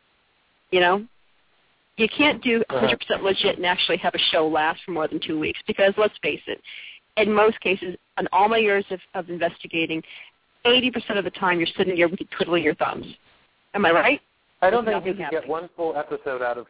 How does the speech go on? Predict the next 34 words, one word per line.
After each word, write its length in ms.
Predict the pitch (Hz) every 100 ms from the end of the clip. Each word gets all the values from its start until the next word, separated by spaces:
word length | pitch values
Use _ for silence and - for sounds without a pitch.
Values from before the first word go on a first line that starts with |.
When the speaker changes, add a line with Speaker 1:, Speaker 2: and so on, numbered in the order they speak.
| _
Speaker 2:
two 80 | 139
years 300 | 135 127 120
of 100 | 110 _
filming 460 | 143 131 110 104 - _ - - -
if 120 | 127
you 80 | 127
didn't 320 | 127 123 113
have 180 | 120 -
to 240 | 127 110 - _ _ _ _ _ _ _ _ _
Speaker 1:
Yeah. 120 | - - -
Speaker 2:
screw 240 | - 151 127
with 140 | 113
it 100 | 117 -
just 220 | 120 -
a 80 | 107
little. 240 | 107 107 - _ - _ _ 392
Speaker 1:
Yeah, 180 | 262 -
you, 180 | 240 254 -
that, 160 | 240 311 -
you're 240 | 285 339
right. 240 | 359 - -
You 80 | 247
have 240 | 320 339 -
to. 120 | - -
You 100 | 220
got 240 | 330 381
to 100 | -
do 60 | -
something 340 | - 247 - -
because 380 | 208 - 202 202 - _
there's 180 | 240 226
no 200 | 233 226
way. 320 | 233 220 - - - - - - _ -
Um, 320 | 170 85